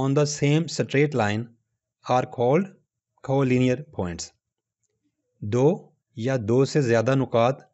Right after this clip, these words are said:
जो एक ही ख़त पर वाक़े हों, हम खत या collinear नुकात कहलाते हैं। Question number eleven,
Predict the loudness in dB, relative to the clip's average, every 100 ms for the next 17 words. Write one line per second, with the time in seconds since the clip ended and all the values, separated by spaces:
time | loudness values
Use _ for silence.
0 | _ _ _ _ _ -4 0 0 2 0
1 | 0 -2 0 -2 -2 0 2 2 0 -2
2 | -2 -6 -14 _ _ _ _ _ -2 -2
3 | 0 -2 -4 _ _ _ _ -6 0 0
4 | -2 -2 0 2 2 0 -2 -2 0 0
5 | -2 _ _ -6 -2 -2 -2 -4 -6 -10
6 | _ _ _ _ _ _ _ _ _ _
7 | _ _ _ _ _ _ _ _ _ _
8 | _ _ _ _ _ _ _ _ -4 0
9 | 0 2 0 2 2 2 0 0 -4